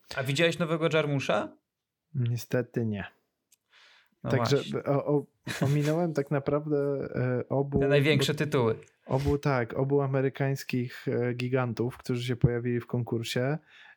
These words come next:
Speaker 2: E, przepraszam, bo było ich więcej, nie wiem, Amerykań-, Amerykanów było czterech, jeśli dobrze liczę, e, bo był jeszcze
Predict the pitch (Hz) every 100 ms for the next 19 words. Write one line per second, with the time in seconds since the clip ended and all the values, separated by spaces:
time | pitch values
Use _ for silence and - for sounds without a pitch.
0 | - 120 120 117 117 - - 127 120 113
1 | 117 127 123 117 120 156 127 98 107 113
2 | 92 104 101 113 117 120 127 131 135 -
3 | 120 120 120 131 135 135 - 123 123 120
4 | - - - _ - 117 113 110 135 185
5 | - 117 - 127 113 113 123 110 110 110
6 | 110 110 107 160 208 - - - - -
7 | 113 117 110 110 120 120 120 120